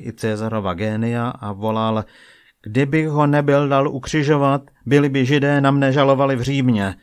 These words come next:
že nejsem přítelem Cezarovým.“ Což pak jsem ti nezakázal, Klaudie, aby ses nestýkala s těmi ženami, jež upadají neustále do stavů vytržení? Jejich sny jen zhoršují tvou nemoc.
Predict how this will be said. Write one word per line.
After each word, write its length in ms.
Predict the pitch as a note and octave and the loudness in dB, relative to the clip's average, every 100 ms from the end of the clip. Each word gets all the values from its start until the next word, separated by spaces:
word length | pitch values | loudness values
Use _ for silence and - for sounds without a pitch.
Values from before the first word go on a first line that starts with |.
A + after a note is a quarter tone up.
| _ _ - | _ _ -2
že 140 | C3+ | 2
nejsem 320 | B2+ C3 B2 | 2 0 -4
přítelem 460 | A2+ C3 B2 B2 A2+ | -4 -2 0 0 0
Cezarovým.“ 800 | C3+ A#2+ B2 A2+ G2+ F#2+ F#2+ G#2+ _ _ _ _ _ _ _ _ | 0 0 0 -2 -2 -4 -4 -6 _ _ _ _ _ _ _ _
Což 220 | - A2 - | -18 -16 -10
pak 180 | C#3 | -8
jsem 160 | - D#3+ | -4 -4
ti 120 | F#3+ | -2
nezakázal, 680 | E3 C3 B2+ A2+ G#2 G#2+ A#2 | 0 0 -2 -2 -4 -2 -4
Klaudie, 640 | B2 A2 G#2+ G#2 F2 F#2 - - | -2 -2 -2 -4 -4 -8 -10 -10
aby 160 | A2+ | -8
ses 200 | A2+ B2+ | -6 -8
nestýkala 640 | G#2+ G#2 - A#2+ - A#2+ B2+ | -6 -6 -6 -12 -6 -4 -4
s 80 | |
těmi 300 | - A#2 B2 B2 | -4 0 2 2
ženami, 540 | A2 G2 G2 G2+ C#3+ - - | 0 -2 -2 -2 -4 -6 -8
jež 180 | G#2+ - | -8 -6
upadají 520 | C3+ B2 A2+ A#2 B2+ | -4 -2 0 0 0
neustále 600 | A2+ A#2+ A2 A#2 A#2+ B2 | -2 -4 -6 -2 2 0
do 100 | A2+ | -2
stavů 360 | - A2 A#2+ | -4 -2 -2
vytržení? 840 | A#2 A2 A2 A2 G#2 G#2+ A#2 D3+ - _ _ _ _ | -2 -4 -4 -4 -2 -2 0 -2 -6 _ _ _ _
Jejich 340 | A#2+ A#2+ A2 - | -4 -4 -4 -6
sny 240 | B2 C3+ | -2 0
jen 160 | C#3+ A#2 | 0 -2
zhoršují 560 | G#2+ B2 A#2+ C#3 C#3 | -2 -4 -4 -4 -6
tvou 240 | C3+ C#3+ D3+ | -4 -4 -2
nemoc. 640 | D#3+ C#3 D#2+ - - - | -2 -2 -4 -10 -20 -20